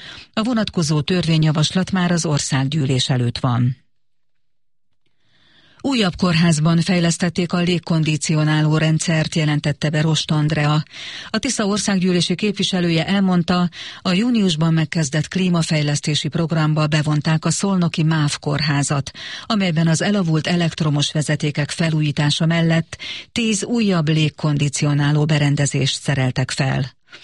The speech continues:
Az egészségügyi intézmények hűtés, korszerűsítési és felújítási programjára három egész hat tized milliárd forintot különítettek el,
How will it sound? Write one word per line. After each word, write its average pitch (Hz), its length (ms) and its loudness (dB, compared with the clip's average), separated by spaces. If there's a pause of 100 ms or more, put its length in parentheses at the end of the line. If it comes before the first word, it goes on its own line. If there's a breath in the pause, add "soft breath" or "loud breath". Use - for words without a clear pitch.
(280 loud breath)
Az 202 180 -2
egészségügyi 196 640 0
intézmények 160 680 2
hűtés, 170 500 0
korszerűsítési 156 1040 0
és 156 240 0
felújítási 151 760 0
programjára 156 760 2 (460 loud breath)
három 226 280 0
egész 170 260 0
hat 160 200 0
tized 151 340 0
milliárd 147 460 2
forintot 151 540 0
különítettek 151 760 0
el, 165 260 0